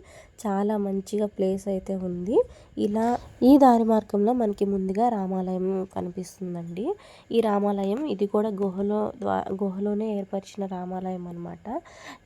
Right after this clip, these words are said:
రీసెంట్గా ఈ మధ్య కాలంలో విగ్రహాలను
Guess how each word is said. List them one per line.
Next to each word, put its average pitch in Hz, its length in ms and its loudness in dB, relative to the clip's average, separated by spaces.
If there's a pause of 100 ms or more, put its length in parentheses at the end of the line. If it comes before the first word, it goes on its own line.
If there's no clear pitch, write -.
(120)
రీసెంట్గా 226 640 0 (360)
ఈ 208 120 0
మధ్య 208 300 -2
కాలంలో 202 640 -2 (180)
విగ్రహాలను 196 580 -2